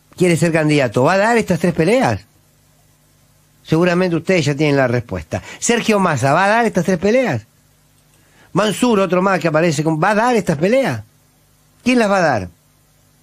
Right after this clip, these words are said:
Yo creo que la discusión que se viene de cara al gobierno que se viene es esta. Si ¿vamos a sostener un modelo económico sobre planes sociales y salarios cortos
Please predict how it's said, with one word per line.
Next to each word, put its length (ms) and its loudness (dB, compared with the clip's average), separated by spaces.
Yo 100 0
creo 220 0
que 80 0
la 100 0
discusión 680 0
que 140 -2
se 160 0
viene 300 2
de 140 0
cara 460 0
al 160 0
gobierno 440 0
que 160 -4
se 160 0
viene 560 0
es 220 -2
esta. 420 -4
Si 140 -4
¿vamos 360 0
a 60 0
sostener 540 0
un 60 0
modelo 260 0
económico 720 0
sobre 760 0
planes 400 -2
sociales 440 -2
y 80 -4
salarios 440 0
cortos 580 -2